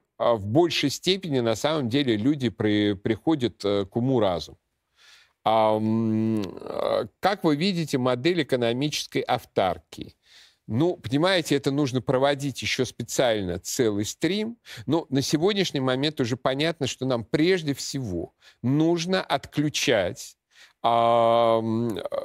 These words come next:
нашу финансовую систему от западной системы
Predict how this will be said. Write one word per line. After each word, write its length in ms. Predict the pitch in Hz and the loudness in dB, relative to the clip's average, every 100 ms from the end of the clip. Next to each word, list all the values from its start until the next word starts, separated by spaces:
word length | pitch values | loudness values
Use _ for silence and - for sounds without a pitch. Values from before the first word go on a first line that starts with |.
| - - - _ | -6 -8 -12 _
нашу 340 | 139 139 139 - | -2 0 -2 -6
финансовую 600 | 147 135 127 123 123 127 | -2 0 0 -2 -4 -4
систему 560 | - 143 - 196 208 190 | -4 -10 -2 -2 -2 -2
от 200 | 127 113 | -2 0
западной 460 | 143 180 170 131 | 0 0 -2 -6
системы 500 | 107 110 - 143 139 | -6 -10 -6 -4 -4